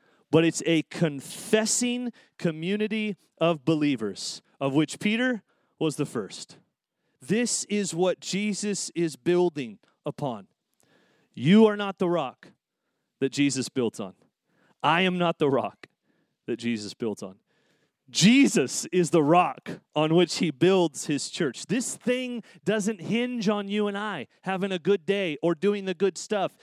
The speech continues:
It hinges on Jesus building.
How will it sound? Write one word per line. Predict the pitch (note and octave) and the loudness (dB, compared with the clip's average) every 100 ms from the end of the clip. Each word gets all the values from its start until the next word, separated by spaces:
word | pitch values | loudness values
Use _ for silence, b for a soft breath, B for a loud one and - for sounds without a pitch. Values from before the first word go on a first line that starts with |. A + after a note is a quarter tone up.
| b | b
It | G3+ E3+ | -6 -4
hinges | E3+ A3 B3+ G#3 G3+ D#3+ E3 | -2 -4 -2 -2 -2 -2 -6
on | F3+ D#3+ | -6 -6
Jesus | C3+ - A#3 D#4 B3+ C#3+ B2 - - b b B2+ | -10 -6 -4 -2 -4 -4 -6 -8 -12 b b 2
building. | F3 F#3+ F#3 C3+ G#2+ | 8 8 8 0 -8